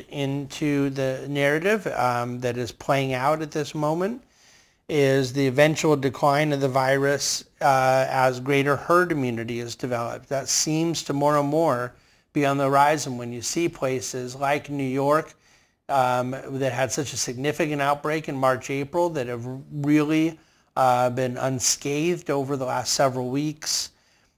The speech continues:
and the, uh, European data backing up some of this idea. Um, I spent a lot of time over the weekend in studies,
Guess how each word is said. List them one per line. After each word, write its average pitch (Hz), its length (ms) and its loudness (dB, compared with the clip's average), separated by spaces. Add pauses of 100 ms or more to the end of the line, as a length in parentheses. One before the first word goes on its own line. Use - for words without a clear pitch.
(160)
and 131 260 0
the, 123 60 2
uh, 123 720 2 (180)
European 151 880 2
data 151 500 4
backing 139 380 -2
up 139 160 -6
some 143 240 -2
of 139 60 -2
this 135 180 -2
idea. 127 600 -2 (460)
Um, 120 360 -4
I 127 200 -4
spent 117 260 -6
a 113 40 -10
lot 143 340 8
of 151 40 4
time 156 300 2
over 139 160 4
the 139 100 0
weekend 135 540 -2
in 120 160 -4
studies, 131 760 2